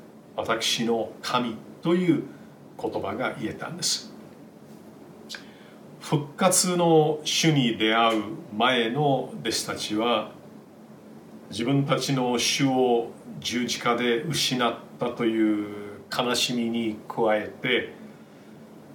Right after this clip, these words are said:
自分たちもやがては逮捕されるかもしれないという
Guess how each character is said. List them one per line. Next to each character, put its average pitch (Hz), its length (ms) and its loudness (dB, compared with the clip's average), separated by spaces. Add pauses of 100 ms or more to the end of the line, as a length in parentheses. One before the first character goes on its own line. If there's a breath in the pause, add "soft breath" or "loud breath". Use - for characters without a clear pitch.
(320)
自 - 180 -2
分 233 240 2
た 202 140 0
ち 220 160 2
も 202 420 4
や 143 140 2
が 170 140 2
て 160 160 4
は 135 280 4
逮 196 420 0
捕 113 280 -2
さ - 200 2
れ 139 100 2
る 123 340 -2
か - 200 -6
も 220 240 4
し - 240 -4
れ 101 160 -4
な - 140 -10
い - 60 -12 (240)
と 180 120 2
い 190 200 2
う 151 320 6